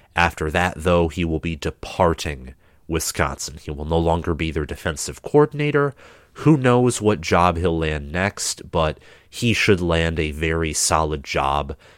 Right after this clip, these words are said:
either as a defensive coordinator or possibly as a head coach. But it was revealed late in the regular season, or after, I think, I think after the regular season,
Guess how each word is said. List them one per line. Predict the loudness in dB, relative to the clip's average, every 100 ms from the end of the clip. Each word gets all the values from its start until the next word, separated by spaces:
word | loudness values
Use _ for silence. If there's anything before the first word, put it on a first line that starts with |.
| _
either | -2 2
as | 2 2
a |
defensive | -2 -2 -2 -2 -6
coordinator | -2 2 2 2 0 2 0 -4 -18 -6
or | 4 4
possibly | 4 2 2 4 0 0 0 -2 0
as | 2 2 0
a |
head | -4 -6 -6
coach. | -4 2 2 2 -6 -8 -12 -20 -20 -20 _ _ _ -2
But | 6 8 8 2 -16 -20 -20 -20 -20 _ _ _ -10 0
it | 2
was | 2 2
revealed | 4 4 4 6 6 6 2
late | 4 4 4 0
in | 0
the |
regular | 2 2 2 0
season, | 0 0 0 0 2 0 -2 -6
or | -2 -2 0
after, | 2 2 2 2 4
I | 2
think, | 0 -6 -6 -10 -14 -16
I |
think | -8 -6
after | 2 4 4 0 -6 -6 -12 -4
the | 2
regular | 2 2 -2 -2
season, | -4 -6 -6 -6 -8